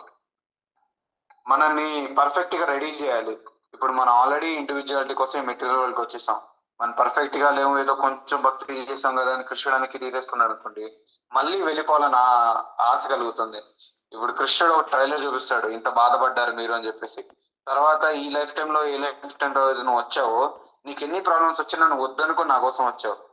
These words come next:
ఎందుకంటే అవన్నీ ఇంపార్టెంట్ కాదని నీకు తెలుసు అని కూడా కృష్ణుడు తెలియజేస్తాడు. So తిరిగి ఇక్కడికి రావద్దు కాదు, అందుకనే ఆ ఫెయిత్ అనేది పెంచుకోవాలి. మనం అక్కడ వరకు వెళ్ళిన తర్వాత మళ్ళీ ఆలోచన రాకూడదంటే ఇక్కడే పర్ఫెక్ట్ అవ్వాలి.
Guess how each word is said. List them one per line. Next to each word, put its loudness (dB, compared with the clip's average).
ఎందుకంటే -2
అవన్నీ 2
ఇంపార్టెంట్ 0
కాదని 2
నీకు -8
తెలుసు -4
అని 0
కూడా 2
కృష్ణుడు -4
తెలియజేస్తాడు. -4
So 2
తిరిగి -4
ఇక్కడికి -2
రావద్దు 2
కాదు, -2
అందుకనే -2
ఆ 4
ఫెయిత్ -4
అనేది -2
పెంచుకోవాలి. -4
మనం 0
అక్కడ 0
వరకు 0
వెళ్ళిన -6
తర్వాత 0
మళ్ళీ -2
ఆలోచన 2
రాకూడదంటే 0
ఇక్కడే -2
పర్ఫెక్ట్ 0
అవ్వాలి. 0